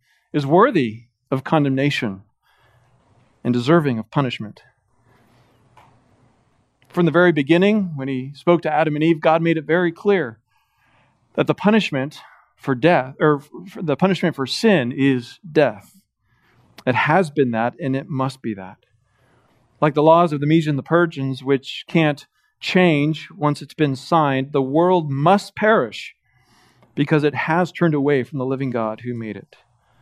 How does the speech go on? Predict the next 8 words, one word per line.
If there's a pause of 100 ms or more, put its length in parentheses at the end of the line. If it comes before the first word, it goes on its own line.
(520)
And
the
justice
and
the
righteousness
of
God